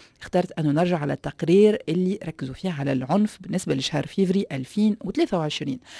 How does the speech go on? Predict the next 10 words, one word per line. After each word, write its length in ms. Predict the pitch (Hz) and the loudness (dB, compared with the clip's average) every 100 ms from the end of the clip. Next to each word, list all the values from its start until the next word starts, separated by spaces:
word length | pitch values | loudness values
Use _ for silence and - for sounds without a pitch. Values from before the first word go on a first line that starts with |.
| - - - | -18 0 6
أول 380 | 320 285 254 247 | 8 8 8 8
ملاحظة 480 | 240 285 - 175 | 8 6 4 2
ساقها 360 | 190 214 - 180 | 2 0 0 0
المنتدى 560 | 170 180 180 156 196 214 | 2 2 2 2 2 2
في 80 | |
التقرير 500 | 175 160 - 185 180 | -2 -4 2 4 4
متاعه 420 | 139 - 262 233 185 | 2 0 2 2 4
هي 200 | 240 247 | 6 6
أنه 400 | - - 254 240 240 - - - - | 4 6 8 8 6 -4 -16 -10 -2
شهر 360 | - 214 254 | 6 8 8